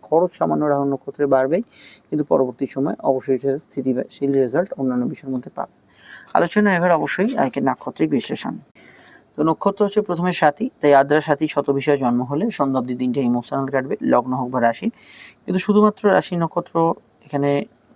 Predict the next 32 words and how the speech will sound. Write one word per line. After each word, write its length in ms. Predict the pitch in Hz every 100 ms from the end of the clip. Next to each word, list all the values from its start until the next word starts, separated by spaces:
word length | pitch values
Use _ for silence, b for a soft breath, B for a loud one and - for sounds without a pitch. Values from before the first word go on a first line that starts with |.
| _ b b b b b
আদ্রা 260 | - 135 139
স্বাতী 260 | - 151
শত 200 | 143 131
বিষয় 300 | 131 127 143
হলে 220 | 139 165 285 _ _ _ -
দিনটা 260 | 127 127 143
ইমোশনালের 480 | 131 131 - 143
সঙ্গে 280 | 143 - 143
সঙ্গে 240 | - 160 180
খুব 180 | 180 131
ভালো 320 | - 135 135
বা 260 | 120 117 110 -
পজিটিভ 380 | 120 131 135 135
থাকার 220 | - 120
সম্ভাবনা 480 | 123 127 120 120 160 - B B B B
হরস্কোপে 400 | - 147 - 131
থাকছে। 320 | 131 - -
তেমনি 480 | - 156 160 170 170 - _ - 240 _ _ _ _ _ _ - 147
যদি 220 | 143 143 147
আপনার, 320 | - 143 139
আহ, 580 | - _ _ - - 147
এখানে 400 | 127 123 135 135
বৃহস্পতি 440 | 135 131 - 156
নক্ষত্রে 420 | 147 131 143 -
জন্ম 260 | 135 127 123
হয় 140 | 160 -
বিশাখায় 440 | 143 139 143 131 - B B B B B
বা 320 | 147 143 139 -
এখানে 420 | 147 143 143 135 127 _
পুনর্বসুতে 580 | 139 131 127 135 - 151
বা 300 | 139 139 139
এখানে 440 | 143 139 139 135